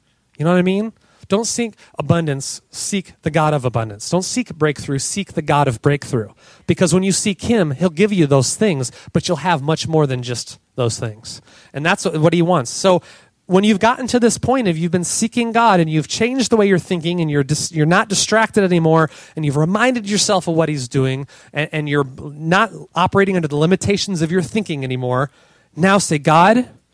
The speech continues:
I need a word." And like Jehoshaphat, you begin to say, "God, you know, I know you know, but I'm gonna tell you anyway 'cause I gotta get off my chest.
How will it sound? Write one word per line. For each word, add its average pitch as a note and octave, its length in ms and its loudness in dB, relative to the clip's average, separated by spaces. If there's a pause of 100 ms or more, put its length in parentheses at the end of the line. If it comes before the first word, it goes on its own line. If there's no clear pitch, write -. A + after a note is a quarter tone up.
(540)
I F3 80 -2
need F#3+ 160 2
a D#3 60 2
word." C3+ 500 2 (1400)
And D#3 100 0
like E3+ 140 2
Jehoshaphat, E3+ 500 4
you D3 80 -2
begin E3+ 160 0
to D#3+ 60 -2
say, D#3 160 -2
"God, E3+ 260 2
you D#3+ 80 -4
know, D3+ 140 2
I D3 260 -2
know F3+ 160 4
you F3 160 2
know, C#3+ 220 4
but C#3+ 100 2
I'm D#3 80 0
gonna D#3+ 100 2
tell E3+ 180 2
you D3+ 100 0
anyway D#3 320 2
'cause C#3 200 -2
I D3 80 0
gotta D#3 160 2
get C#3 120 0
off C#3+ 180 2
my A#2+ 80 -6
chest. - 460 -2